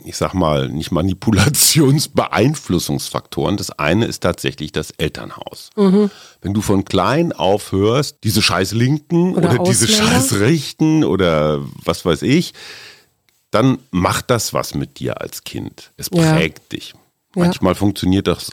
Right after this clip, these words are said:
Speaker 1: auch andersrum,
Speaker 2: Genau,
Speaker 1: dass du,
Speaker 2: Prägung hätte ich jetzt auch gesagt.
Speaker 1: dass du dann als <laughs> Heranwachsender genau das Gegenteil von dem machst, was deine Eltern machen. Zweiter Punkt, und der ist auch nicht zu unterschätzen, deine Peer Group.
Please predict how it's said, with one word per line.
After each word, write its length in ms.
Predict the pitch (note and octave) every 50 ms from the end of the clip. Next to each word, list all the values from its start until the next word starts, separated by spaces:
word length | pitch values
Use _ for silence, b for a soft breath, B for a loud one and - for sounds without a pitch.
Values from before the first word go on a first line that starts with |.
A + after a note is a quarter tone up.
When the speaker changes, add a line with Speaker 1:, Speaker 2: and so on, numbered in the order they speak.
| -
Speaker 1:
auch 180 | - - - -
andersrum, 540 | - D2+ F2 F#2 G2 G2+ F#2+ - - - G#2+
Speaker 2:
Genau, 260 | A2+ G#3+ G3 F3 E3+
Speaker 1:
dass 20 | E3
du, 120 | - -
Speaker 2:
Prägung 320 | - A#3 A#3 A#3 A3+ A3 G#3+
hätte 160 | - A3 G3+
ich 60 | G3+ F#3+
jetzt 200 | G3+ F#3+ - -
auch 160 | F3 E3 -
gesagt. 260 | - F3 D#3+ G#2 G#2
Speaker 1:
dass 60 | -
du 80 | - A2+
dann 160 | A2 G#2+ G#2+
als 260 | F#2 G#2 G#2 - - -
<laughs> 20 |
Heranwachsender 1040 | - - - - - F#3+ F3+ - F#3+ F#3+ D#3 A2+ A2+ A#2+ A#2 - - - A#2+ A2 G2+
genau 240 | G#2+ G2+ E2+ F2+ F2+
das 180 | F2 E2 C#2+
Gegenteil 460 | C#2 F#2+ G2+ C#3 D#3+ - D#3 D#3 D#3+
von 200 | C#3 - C#3+ C3+
dem 180 | C3 C3 C3 C3+
machst, 260 | C3 C3+ B2+ - -
was 160 | A#2+ A2+ -
deine 240 | - A2+ A2+ A#2+ A2
Eltern 340 | E2+ D#2 A#2 A2+ B2+ A#2+ B2
machen. 380 | B2 B2 B2 - - E3+ F3+ -
Zweiter 540 | - - - - D#2 F2+ A#2+ C3+ - E3+ D#3
Punkt, 400 | - - - D#3 E3 F#3+ F3 -
und 180 | - G#2+ F2
der 100 | G2+ A2
ist 200 | F#2+ F#2 - - _
auch 220 | - C3+ C#3 -
nicht 200 | - D3 C3+ -
zu 140 | - - -
unterschätzen, 760 | - C3 B2+ - C3 A#2+ - - B2 A2 - - - B2 A2+
deine 240 | G#2 F#2+ G2+ G#2 G2
Peer 280 | - - - A2+ A2+
Group. 400 | G#2 - - - - - _ -